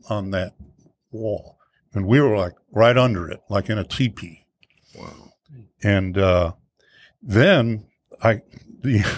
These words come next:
Speaker 1: <laughs> the egress was becoming clogged with debris.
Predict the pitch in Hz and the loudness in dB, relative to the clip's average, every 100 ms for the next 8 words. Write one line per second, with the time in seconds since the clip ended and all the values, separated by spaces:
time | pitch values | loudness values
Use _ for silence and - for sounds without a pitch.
0 | - - - - - - - 101 - 190 | -4 -4 -4 -20 -20 -8 -4 -2 2 2
1 | 196 113 104 87 92 - - - - 107 | 4 4 2 0 -2 -4 -4 -6 -6 -2
2 | 104 87 - - - _ _ _ _ - | -2 -2 -4 -6 -12 _ _ _ _ -4
3 | - 98 - 110 101 92 82 87 _ _ | 0 0 2 0 0 -2 -6 -12 _ _
4 | _ _ _ _ _ - - 113 156 95 | _ _ _ _ _ -6 0 2 2 0
5 | 87 78 92 90 _ _ _ _ - 95 | -6 -10 -10 -10 _ _ _ _ -8 -4
6 | 98 135 101 | -2 -2 -4